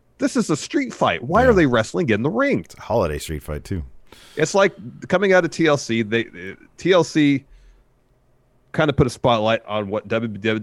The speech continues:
Speaker 1: W E can do right.
Speaker 2: Mm-hmm, mm-hmm.
Speaker 1: 'Cause by and large, it was a really enjoyable show.
Speaker 2: Mm-hmm.
Speaker 1: Advanced some stories. It was fun. And then it seemed like this Raw was like, "Okay, let's showcase everything else we can do,"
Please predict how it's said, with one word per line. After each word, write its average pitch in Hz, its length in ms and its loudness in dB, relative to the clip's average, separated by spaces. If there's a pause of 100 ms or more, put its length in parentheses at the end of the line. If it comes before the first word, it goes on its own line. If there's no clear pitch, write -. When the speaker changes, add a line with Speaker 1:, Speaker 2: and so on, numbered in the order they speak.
(260)
Speaker 1:
W 101 340 -4
E 92 200 -12
can 98 340 -6
do 98 220 -4
right. 92 420 -2 (140)
Speaker 2:
Mm-hmm, 113 600 -2
mm-hmm. 101 340 -2
Speaker 1:
'Cause 101 120 -6
by 123 200 2
and 139 100 4
large, 113 220 2
it 113 60 2
was 123 100 4
a 107 60 4
really 92 260 0
enjoyable 87 400 -4
show. - 380 0 (140)
Speaker 2:
Mm-hmm. 90 400 -4
Speaker 1:
Advanced 87 340 -6
some 131 80 -8
stories. 90 520 -6 (120)
It 95 160 -8
was 101 160 -6
fun. 180 300 0 (880)
And 127 160 2
then 151 280 4
it 127 100 -2
seemed 180 220 -4
like 151 200 2
this 165 260 0
Raw 143 440 4
was 127 180 -2
like, 131 240 2
"Okay, 175 280 2
let's 170 180 -2
showcase 165 480 -2
everything 135 440 -2
else - 240 -4
we 127 120 -2
can 95 180 -6
do," 87 320 -6